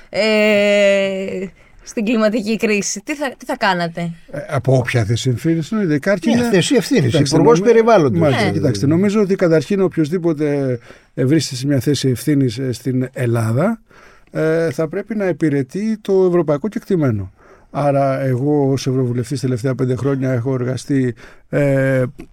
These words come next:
Speaker 2: πάρα πολύ, ας το πούμε, αφοσιωμένα και σκληρά, ε, για την, ε, Ευρωπαϊκή Πράσινη Συμφωνία
Speaker 1: Μμμ.
Speaker 2: και άρα θα εργαζόμουν για να υλοποιηθούν, να εφαρμοστούν, να γίνουν implemented, που λέμε και εμείς, ε,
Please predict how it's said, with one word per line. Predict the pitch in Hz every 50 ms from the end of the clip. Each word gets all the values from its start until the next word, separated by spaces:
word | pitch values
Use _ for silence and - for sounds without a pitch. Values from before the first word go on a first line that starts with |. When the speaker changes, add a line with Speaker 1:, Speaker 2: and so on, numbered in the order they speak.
| - -
Speaker 2:
πάρα | 226 233 214 190 160
πολύ, | 135 131 135 131 131 131 131 127
ας | 120 -
το | 127 120
πούμε, | 123 131 127 131
αφοσιωμένα | 123 - 135 120 - 135 131 135 135 131 131
και | 117 120 120
σκληρά, | - - 127 131 131 131 127 123 120 120 - - - _ _ _ -
ε, | - 139
για | 139 127 135 139 139 135
την, | - - 135 131 131 127
ε, | 127 123 123 123 123 123 123 123 120 120 117 120 127
Ευρωπαϊκή | 127 117 123 127 110 123 123 117 139 135
Πράσινη | 117 - 127 123 110 107 120 110
Συμφωνία | - - 123 - - 117 110 117 127 143 185 214 240 - - -
Speaker 1:
Μμμ. | 196 190 - 226 254 311
Speaker 2:
και | 180
άρα | 175 202 226 226 226 226 226
θα | - - - 185 180 175
εργαζόμουν | 165 156 147 139 131 147 180 196 208 214 208 208 208
για | 202 185 175 170 160
να | 160 160 151 147 147 143 139 139 139 139
υλοποιηθούν, | 151 147 135 135 135 127 113 - 127 120 110 - 156 165 185 208 214 214 190
να | 165 147 143 143
εφαρμοστούν, | 139 139 - - 165 127 120 123 120 113 - 156 175 185 190
να | 175 147
γίνουν | 139 151 151 156 147 147 151 127
implemented, | - 143 135 127 123 139 147 156 160 143 127 127 120 117 -
που | -
λέμε | 123 123 127 120 120 120
και | - 120
εμείς, | 120 139 165 196 208 180 - _ - - - - - _
ε, | - 156